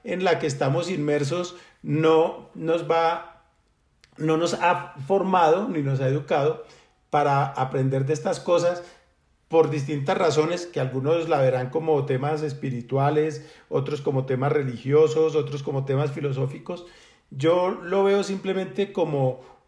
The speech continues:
una manera de la gente de ser tan básica que se prende de cualquier cosa para distraerse,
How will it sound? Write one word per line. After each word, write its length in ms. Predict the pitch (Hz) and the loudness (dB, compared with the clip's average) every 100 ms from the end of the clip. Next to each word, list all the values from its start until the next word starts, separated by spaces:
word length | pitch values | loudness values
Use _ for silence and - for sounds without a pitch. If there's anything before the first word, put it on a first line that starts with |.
| _ | _
una 300 | - 170 180 | -4 -2 0
manera 520 | 185 165 151 147 170 180 | -2 -2 0 2 0 -2
de 100 | 165 | -2
la 180 | 143 | -2
gente 640 | 139 156 156 139 185 190 190 | 0 -2 -4 -6 -4 -4 -4
de 220 | 143 151 | -2 -2
ser 480 | 135 156 156 156 - - _ _ _ | 0 6 6 6 -6 -20 _ _ _
tan 360 | 190 190 190 - | 2 2 0 4
básica 840 | 196 180 - 208 - 220 - - _ _ _ _ | 6 6 2 -6 -2 -2 -2 -14 _ _ _ _
que 480 | - 175 170 220 - | 0 2 4 0 -6
se 200 | 131 165 | -6 -4
prende 320 | 143 151 151 | 2 0 2
de 140 | 190 196 | -2 0
cualquier 440 | 160 139 156 143 | -2 0 0 0
cosa 600 | 202 190 - 202 220 - _ _ _ _ _ | 2 2 2 -2 -2 -12 _ _ _ _ _
para 560 | 165 156 147 147 139 135 | 4 4 6 4 4 0
distraerse, 1120 | 143 139 - 135 127 156 165 - 180 180 - | -2 -4 -2 0 6 6 4 0 -2 -4 -8